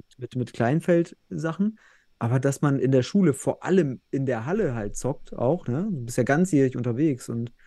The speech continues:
bist ja nicht draußen auf dem Rasen in der Grundschule immer, sondern du bist in der Halle oder auf, auf so Kleinfeldern, dass man da einfach sofort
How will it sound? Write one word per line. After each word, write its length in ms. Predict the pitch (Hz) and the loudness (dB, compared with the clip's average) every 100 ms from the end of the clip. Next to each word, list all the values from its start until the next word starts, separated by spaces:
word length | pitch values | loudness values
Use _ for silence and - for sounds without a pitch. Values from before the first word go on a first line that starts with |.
| - - _ - | -20 -20 _ -6
bist 140 | 127 | 2
ja 60 | 127 | 2
nicht 200 | 117 - - - - | 2 -4 -18 -18 -10
draußen 480 | - 131 120 143 135 | -8 0 0 2 0
auf 120 | 123 | -2
dem 100 | 123 | 2
Rasen 240 | 139 143 | 2 2
in 40 | 120 | 0
der 100 | 117 | 0
Grundschule 420 | 127 123 - 135 | -2 -2 -2 -2
immer, 220 | 143 190 - - _ | -2 -4 -6 -20 _
sondern 400 | - 127 127 123 | -6 0 2 2
du 100 | 123 | 0
bist 320 | 127 - 135 - | -2 -4 -4 -2
in 60 | |
der 140 | 123 113 | 0 2
Halle 160 | 165 | 4
oder 220 | 151 127 117 | 6 4 4
auf, 280 | 117 - | 0 -2
auf 280 | - 117 - | -10 -10 -10
so 240 | - 135 135 - 131 | -10 -8 -8 -12 -4
Kleinfeldern, 800 | 113 131 175 120 110 113 180 190 _ _ _ | 0 2 2 2 2 0 -2 -4 _ _ _
dass 180 | - - | -10 -2
man 80 | 131 | 0
da 80 | 117 | 2
einfach 360 | 131 135 135 - - | 0 -2 -4 -4 -2
sofort 840 | 123 131 233 - 254 208 73 - | 0 6 4 6 2 2 -2 -6